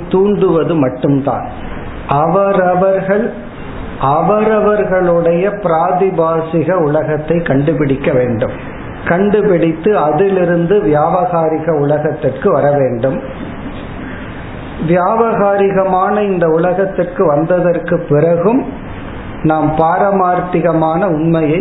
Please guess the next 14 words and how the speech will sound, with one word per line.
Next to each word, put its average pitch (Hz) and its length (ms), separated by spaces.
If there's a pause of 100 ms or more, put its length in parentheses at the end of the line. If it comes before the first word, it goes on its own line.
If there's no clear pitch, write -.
(100)
உணர்ந்து 170 580 (260)
இந்த 165 260
வியாவகாரிக 156 920
உலகத்தில் 139 640
வாழ 139 300
வேண்டும். 113 460 (580)
வியாவகாரிக 190 1160
சத்தியத்திற்கும் 170 1000 (600)
பிராதிபாசிக 180 1160
சத்தியத்திற்கும் 147 1000 (520)
அதிக 190 500
வேற்றுமை 170 680
கிடையாது. 135 540 (320)
இரண்டுமே 202 800